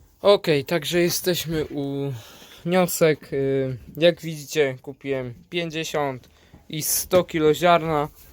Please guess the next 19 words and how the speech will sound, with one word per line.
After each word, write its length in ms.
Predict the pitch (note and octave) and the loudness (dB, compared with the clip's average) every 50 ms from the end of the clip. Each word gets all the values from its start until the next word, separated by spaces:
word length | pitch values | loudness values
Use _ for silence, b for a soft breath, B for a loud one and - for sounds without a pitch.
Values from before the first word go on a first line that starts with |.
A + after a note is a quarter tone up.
| B B B B B B B B B B B B _ - - _ _ D3 | B B B B B B B B B B B B _ -20 -20 _ _ -12
No 260 | D3 D3+ E3+ F#3+ G#3 A3+ | -8 -6 -2 -2 -2 -2
i 320 | A#3+ A3+ A#3 A#3 B3+ - _ | -4 -6 -8 -10 -12 -14 _
co? 300 | - - - B2 A2+ A2 G#2+ _ B B B B B B B B B B B B B B B - - | -6 -2 0 0 -2 -2 -8 _ B B B B B B B B B B B B B B B -6 -2
Y, 580 | D3+ D#3+ D#3+ D#3+ E3 E3 E3 D#3+ E3 D#3+ E3 B B B B B B B B B _ - - - | 0 2 2 2 2 0 0 0 0 -2 -2 B B B B B B B B B _ -20 -12 2
a, 220 | - E3 C3+ A#2+ G#2+ - | 4 4 4 4 2 0
tak, 280 | C3+ A#2+ G#2+ - - | -2 -2 -2 -4 -12
byłem 420 | B2 D3 D#3+ E3+ E3 D#3+ D#3 - - | -8 -6 -2 -2 -2 -2 -2 -6 -8
u, 380 | - C#3+ C#3 C#3 C#3+ C#3+ C#3 | -6 -4 -4 -4 -4 -4 -4
y, 60 | C3+ - b b b b b b b b b b b b _ _ _ - - - - - - - - B2 B2 B2 - - A#2 G#2 G2+ - _ - | -6 -8 b b b b b b b b b b b b _ _ _ -16 -16 -16 -18 -18 -16 -14 -12 -12 -12 -12 -12 -14 -14 -16 -18 -18 _ -8
byłem 360 | C3 C#3+ D#3 D3+ D3+ C#3+ - | -2 0 2 2 2 0 -4
u 180 | - C#3+ C#3 C3 | -4 -4 -4 0
gościa 560 | C3+ D3 D3 - - - C#3+ C3+ C3 B2 B2 - - - | -2 -2 -2 -2 -6 -2 -2 -2 -2 -2 -6 -10 -12 -12
od 160 | - - - | -12 -12 -4
paszy, 520 | - E3 D#3+ D#3 - - - D3 C#3+ C3 b b b b b b b b b b | 0 2 2 2 0 -4 -6 -6 -6 -6 b b b b b b b b b b
ale 200 | - C3 C3+ C3+ C3+ | -6 -4 -4 -4 -4
niestety 540 | C3+ C3+ - - - D3 C#3 - - C3+ | -6 -6 -8 -8 -10 -10 -10 -8 -10 -8
go 140 | B2+ C3 C3+ | -6 -6 -6
nie 140 | C3+ C#3 C#3 | -6 -6 -8
było. 380 | C#3 D3 D3+ D3+ C#3+ C#3 C#3 | -6 -4 -2 -2 -2 -2 -4